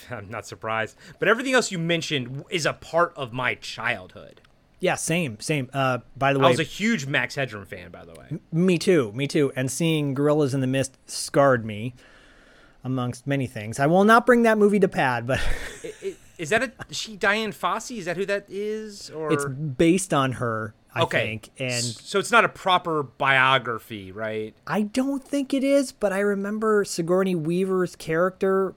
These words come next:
Speaker 2: having a really brutal demise, or at least talked about it at
Speaker 1: Mm.
Speaker 2: the end. Like, they, they flashed the screen of what happened to her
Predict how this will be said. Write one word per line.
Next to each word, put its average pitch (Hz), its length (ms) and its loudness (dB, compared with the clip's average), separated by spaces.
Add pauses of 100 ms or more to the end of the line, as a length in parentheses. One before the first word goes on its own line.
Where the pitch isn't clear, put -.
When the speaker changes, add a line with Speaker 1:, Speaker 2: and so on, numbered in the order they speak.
(120)
Speaker 2:
having 147 320 -4
a 131 60 -4
really 139 380 2
brutal 139 480 2
demise, 123 800 -4
or 139 180 0
at - 80 -8
least 135 240 -4
talked - 400 -8
about 175 320 2
it 214 260 -4 (340)
at 131 100 -6
Speaker 1:
Mm. 110 40 -10
Speaker 2:
the 117 180 -10
end. 127 320 -4
Like, 123 180 -4
they, 123 120 -4
they 113 200 -6
flashed 127 400 -4
the 127 60 -6
screen 131 360 -4
of 117 80 -6
what 110 180 -6
happened 117 360 -4
to 147 140 0
her 165 260 2